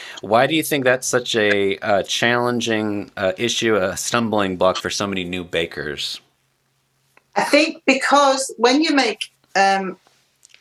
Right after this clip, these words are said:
Speaker 2: not everybody has made standard bread, but if you come from making bread with yeast, a standard yeasted loaf, it can be proved and done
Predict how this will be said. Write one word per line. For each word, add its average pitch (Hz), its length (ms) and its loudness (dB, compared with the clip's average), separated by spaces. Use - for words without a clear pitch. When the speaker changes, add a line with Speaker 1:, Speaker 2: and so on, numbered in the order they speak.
Speaker 2:
not 294 240 2
everybody 269 400 4
has 208 160 2
made 180 220 2
standard 208 500 0
bread, 147 220 2
but 175 120 2
if 214 160 0
you 285 120 -2
come 202 500 0
from 180 340 2
making 180 600 0
bread 175 260 4
with 165 180 -4
yeast, - 560 0
a 160 60 -6
standard 180 460 0
yeasted 156 380 0
loaf, 143 420 2
it - 180 4
can 175 160 0
be 165 160 0
proved 170 480 4
and 165 120 0
done 165 380 4